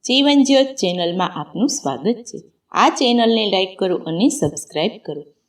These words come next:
આજે આપણે સાંભળીશું તેલંગાણાનું એક એવું ભદ્રકાળી માનું ચમત્કારિક મંદિર કે માતા ભદ્રકાળીને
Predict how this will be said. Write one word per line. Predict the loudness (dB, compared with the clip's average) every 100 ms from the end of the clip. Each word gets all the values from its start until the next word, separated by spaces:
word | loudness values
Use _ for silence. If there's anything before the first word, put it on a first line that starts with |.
| _ -2
આજે | 0 2 2
આપણે | 0 0 2
સાંભળીશું | 4 2 2 0 0 0 0 -2 -14 _ _ 2
તેલંગાણાનું | 4 6 4 4 4 4 4 2 4
એક | 2 2 0
એવું | 2 6 4 4
ભદ્રકાળી | 2 4 2 6 4 6
માનું | 2 2 0 -4 -4
ચમત્કારિક | 0 0 -2 2 6 6 4 0
મંદિર | 0 2 0 0 _ _ _ _
કે | 0
માતા | 4 4 4 4 6
ભદ્રકાળીને | 4 4 2 4 4 6 4 2 -2 -6